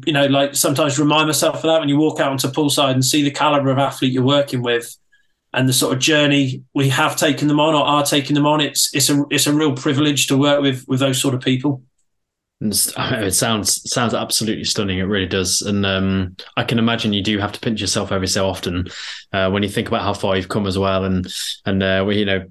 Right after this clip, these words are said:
Speaker 2: take yourself back to that guy at university who wasn't quite sure what he wanted to do. And here you are now with the, some of the best swimmers in the world. So that's, um, that's incredible to hear. So, yeah, nice one for that. Um,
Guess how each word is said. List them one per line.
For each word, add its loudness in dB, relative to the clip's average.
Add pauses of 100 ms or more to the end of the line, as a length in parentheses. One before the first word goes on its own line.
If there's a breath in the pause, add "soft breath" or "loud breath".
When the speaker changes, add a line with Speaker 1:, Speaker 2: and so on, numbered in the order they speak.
Speaker 2:
take 0
yourself 0
back 0
to -8
that -4
guy 0
at 0
university -2
who 0
wasn't 0
quite -2
sure 0
what -2
he -2
wanted -2
to -4
do. 0
And -2
here 0
you 0
are 0
now 0
with -2
the, -2 (140 loud breath)
some 0
of -2
the -2
best -2
swimmers -2
in 0
the 0
world. -2
So -2
that's, -2
um, -2 (160 loud breath)
that's -2
incredible -2
to -4
hear. 0
So, -2
yeah, -2
nice -2
one -2
for -6
that. -2 (420 loud breath)
Um, 0